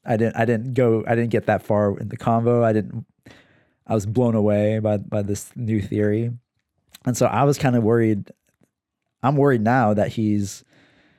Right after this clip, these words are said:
on the fringe of the fringe conspiracy theory. I don't know where he's going for that.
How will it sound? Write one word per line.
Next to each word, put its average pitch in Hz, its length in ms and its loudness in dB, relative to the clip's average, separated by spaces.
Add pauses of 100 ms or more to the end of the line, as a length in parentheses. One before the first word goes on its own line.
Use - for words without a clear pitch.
(220)
on 110 180 0
the 107 80 0
fringe 107 480 -2
of 107 320 -2
the 117 80 -4
fringe 101 640 -4 (640)
conspiracy 101 680 -2
theory. 98 320 -4
I 104 80 -2
don't 107 100 0
know 104 120 0
where 101 140 0
he's 95 200 -6
going 101 320 -2
for 98 160 -8
that. 95 320 -6